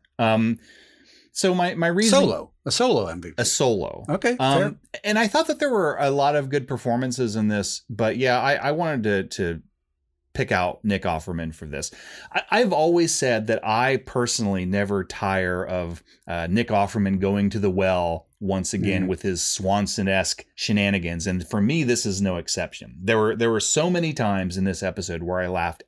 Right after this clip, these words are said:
Speaker 1: out loud at the over-the-top yet satisfying, overwhelming maleness of, <laughs> of Ron Swanson, which gets even better when he gets a little poke with the humility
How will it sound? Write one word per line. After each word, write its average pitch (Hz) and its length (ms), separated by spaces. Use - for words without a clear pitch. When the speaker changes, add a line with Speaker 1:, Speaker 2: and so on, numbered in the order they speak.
Speaker 1:
out 120 240
loud 87 480
at 107 180
the 104 360
over-the-top 127 1000
yet 110 280
satisfying, 95 920
overwhelming 113 920
maleness 101 920
of, 95 280
<laughs> - 200
of 160 280
Ron 165 160
Swanson, 143 800
which 202 240
gets 285 200
even 220 360
better 147 420
when 110 320
he 135 180
gets 135 220
a 123 60
little 113 360
poke 156 300
with 123 140
the 107 60
humility 110 600